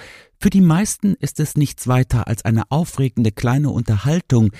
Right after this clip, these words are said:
so wie der alljährliche Jahrmarktsbesuch. Nichts, durch das der Untergang der zivilisierten Welt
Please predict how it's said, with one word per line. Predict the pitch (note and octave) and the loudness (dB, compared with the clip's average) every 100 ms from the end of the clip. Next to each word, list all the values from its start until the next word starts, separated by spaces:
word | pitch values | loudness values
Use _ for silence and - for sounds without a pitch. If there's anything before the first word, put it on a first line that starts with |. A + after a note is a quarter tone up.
| - - _ - | -20 -20 _ -8
so | - G3+ | -4 -2
wie | G3 | 0
der | F#3 | -2
alljährliche | D#3+ F3 E3+ F3+ F3+ E3 | 0 0 0 0 0 0
Jahrmarktsbesuch. | C#3+ D3 D#3+ D3+ F#2+ - - G#2 A#2+ B2 - - _ _ _ _ C3 C3 | 2 2 2 2 0 -4 -2 0 4 2 0 -10 _ _ _ _ -18 -2
Nichts, | G#3 A3+ - - | 0 0 -4 -8
durch | G3+ G#3+ | -6 -4
das | G3 F#3 | -4 -2
der | F#3 - | -2 0
Untergang | F3 - D#3+ C#3+ D#3 | 0 2 0 0 0
der | C#3 C#3 | 0 -2
zivilisierten | - C3 C3+ C3 A#2 C3 B2+ C3 A2 | -2 0 2 2 2 0 0 -2 2
Welt | A#2 F#2+ - | 4 2 0